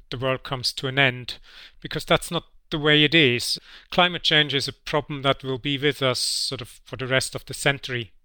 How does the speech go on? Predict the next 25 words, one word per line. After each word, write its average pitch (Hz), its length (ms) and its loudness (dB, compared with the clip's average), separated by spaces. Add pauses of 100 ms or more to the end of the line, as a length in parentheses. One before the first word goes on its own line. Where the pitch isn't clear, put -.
basically, 135 640 -2
and 131 300 -4
we 131 120 -4
will 127 220 -4
have 123 240 -4
to 123 240 -8 (520)
deal 139 220 0
with 131 160 -4
our 131 240 2
emissions, 139 680 0
and 135 180 -10
we 135 80 -2
have 127 160 -2
to 139 80 -10
deal 135 320 -4
with 127 340 -6
the 127 220 -2 (540)
consequences 147 800 -2
of 127 120 -8
climate 127 320 0
change 123 300 2
that 113 120 -8
we 127 80 -6
no 127 160 -2
longer 123 340 -4